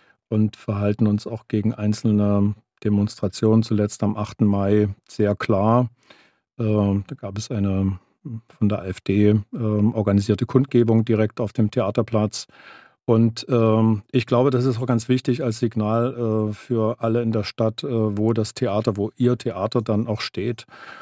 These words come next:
Und, ähm, in den einzelnen Inszenierungen, äh, würde ich sagen, muss ich als Intendant einfach auch aufpassen, dass wir, ähm,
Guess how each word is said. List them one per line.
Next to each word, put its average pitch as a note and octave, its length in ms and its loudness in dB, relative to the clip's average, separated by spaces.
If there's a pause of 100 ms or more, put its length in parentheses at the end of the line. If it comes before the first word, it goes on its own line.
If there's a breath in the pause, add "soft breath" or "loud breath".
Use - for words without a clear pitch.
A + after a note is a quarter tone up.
(220 loud breath)
Und, A2 400 2
ähm, A2 500 4 (100)
in A#2+ 180 2
den A2 180 0
einzelnen A2 420 0
Inszenierungen, B2 1040 0
äh, B2 80 -4
würde A2+ 440 0
ich A2+ 100 -4
sagen, G#2+ 600 0
muss A#2 360 0
ich C3 140 -2
als A2+ 200 -6
Intendant G#2 640 -4
einfach G#2+ 260 -8
auch A2 300 -10
aufpassen, G#2 580 -2
dass G2+ 240 -6
wir, G2+ 420 -2
ähm, G2+ 420 0